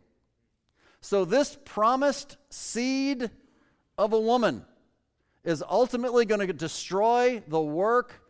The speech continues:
of the devil. By the way, you biology majors, women don't have seed. So this is a prophecy of the virgin birth. This is a prophecy of the virgin birth, and the first prophecy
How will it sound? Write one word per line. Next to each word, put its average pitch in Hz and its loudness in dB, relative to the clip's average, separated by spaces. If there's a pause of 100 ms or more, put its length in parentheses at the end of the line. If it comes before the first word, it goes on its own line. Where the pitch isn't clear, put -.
(200)
of 170 -2
the 190 -4
devil. 165 2 (1400)
By 175 2
the 185 -2
way, 202 2
you 156 -4
biology 151 0
majors, 139 -8 (460)
women 175 -4
don't 175 -4 (160)
have 180 -2
seed. 127 -6 (1400)
So 156 -6
this 151 -6
is - -10
a 151 -6
prophecy 147 -4
of 117 -10
the 123 -8
virgin 113 -8
birth. 95 -12 (1000)
This 143 -8
is - -10
a 131 -8
prophecy 143 -2
of 127 -4
the 123 -8
virgin 117 -8
birth, 131 -4
and 127 -8
the 123 -4
first 180 -4
prophecy 120 -4